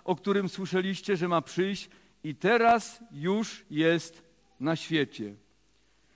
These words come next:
Czy widzimy wyraźnie, że podważanie człowieczeństwa Jezusa, podobnie jak jego boskości, wynika z działania szatana?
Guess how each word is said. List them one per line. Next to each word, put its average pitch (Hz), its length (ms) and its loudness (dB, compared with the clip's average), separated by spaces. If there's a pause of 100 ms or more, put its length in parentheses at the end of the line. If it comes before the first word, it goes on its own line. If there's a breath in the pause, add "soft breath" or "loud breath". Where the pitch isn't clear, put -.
Czy 220 120 -8
widzimy 320 380 -2
wyraźnie, 269 580 4
że 190 140 -2
podważanie 226 760 0
człowieczeństwa 202 800 -2
Jezusa, 180 500 2 (280 loud breath)
podobnie 214 480 2
jak 214 240 6
jego 208 220 4
boskości, 185 840 2 (680)
wynika 202 720 2
z 160 60 -12
działania 180 500 0
szatana? 170 680 0